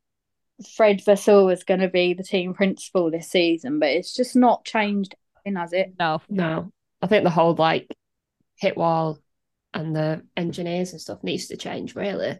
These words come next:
Speaker 3: I don't
Speaker 2: Yeah.
Speaker 3: think it was more the team principal's fault.
Speaker 2: I think
Speaker 1: No.
Speaker 2: they need a big shake-up in that team. Like,
Speaker 3: Yeah.
Speaker 2: they just, like, listening to the radios, like,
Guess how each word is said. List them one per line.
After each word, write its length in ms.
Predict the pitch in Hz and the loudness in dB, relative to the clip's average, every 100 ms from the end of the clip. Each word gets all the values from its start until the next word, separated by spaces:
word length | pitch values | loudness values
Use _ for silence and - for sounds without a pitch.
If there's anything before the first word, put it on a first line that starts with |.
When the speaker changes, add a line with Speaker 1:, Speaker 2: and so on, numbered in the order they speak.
| _ | _
Speaker 3:
I 20 | 190 | -4
don't 120 | 185 | 0
Speaker 2:
Yeah. 320 | 151 143 170 | 2 2 0
Speaker 3:
think 120 | 190 | -4
it 100 | - | -8
was 200 | 175 175 | -10 -8
more 260 | 175 165 160 | -6 -4 -6
the 100 | 165 | -8
team 220 | - 165 | -8 -8
principal's 520 | 165 160 - - - | -6 -8 -6 -8 -8
fault. 340 | - - - - _ _ _ - | -8 -8 -8 -10 _ _ _ -8
Speaker 2:
I 80 | 185 | -4
think 220 | 196 208 | -2 -2
Speaker 1:
No. 60 | 180 | -2
Speaker 2:
they 60 | |
need 220 | 165 156 | -4 -4
a 60 | 156 | -4
big 160 | 156 147 | -6 -6
shake-up 440 | - 147 - 165 | -6 -6 -8 -12
in 120 | 160 | -10
that 180 | 156 - | -8 -10
team. 260 | - 156 151 | -8 -8 -4
Like, 240 | 151 165 | -2 0
Speaker 3:
Yeah. 300 | 143 143 143 - _ - | 0 -4 -6 -16 _ -10
Speaker 2:
they 160 | 180 | -8
just, 520 | 170 175 - - - - _ _ _ _ _ | -4 -4 -6 -14 -20 -20 _ _ _ _ _
like, 220 | 196 190 | -2 -2
listening 280 | 190 185 185 | -2 -4 -8
to 120 | - 170 | -8 -6
the 80 | 156 | -4
radios, 920 | 156 160 165 156 151 151 - - _ | -2 -2 -2 -2 -2 -6 -14 -20 _
like, 340 | - 151 147 | -6 -6 -8